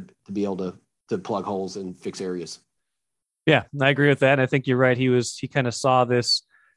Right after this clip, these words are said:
Speaker 2: coming to a certain degree. And I don't think he's wrong about some of that roster assessment. I mean, look at their,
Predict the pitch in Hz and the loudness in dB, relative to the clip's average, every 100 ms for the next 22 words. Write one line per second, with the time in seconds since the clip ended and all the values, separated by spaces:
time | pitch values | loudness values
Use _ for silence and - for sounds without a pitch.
0 | _ _ _ - 156 160 160 151 147 160 | _ _ _ 0 2 4 4 2 0 2
1 | 151 143 143 - 143 151 135 165 147 160 | 4 6 2 2 0 0 0 4 4 4
2 | 151 131 104 120 143 135 127 113 120 120 | 0 -2 0 2 4 4 2 2 4 4
3 | - - - 127 123 120 120 139 - 127 | 2 -4 -4 -2 2 2 2 -2 -6 0
4 | 117 127 - 120 110 120 117 - 127 117 | 2 0 0 -2 0 0 0 0 -2 -2
5 | 113 107 135 160 156 135 123 | -6 -6 -2 -2 2 2 2